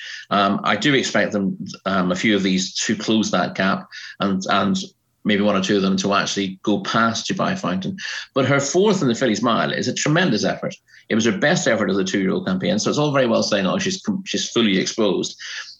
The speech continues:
But her best effort at two came on her, uh, her final start. Also came on the softest ground she raced on.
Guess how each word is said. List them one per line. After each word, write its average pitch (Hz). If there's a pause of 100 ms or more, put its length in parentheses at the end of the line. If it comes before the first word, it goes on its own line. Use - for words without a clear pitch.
(260)
But 113
her 113
best 123
effort 107
at 92
two 95
came 92
on 92
her, 92 (140)
uh, -
her -
final 92
start. 92 (340)
Also 123
came 110
on 101
the 101
softest 104
ground 95
she 92
raced 92
on. 190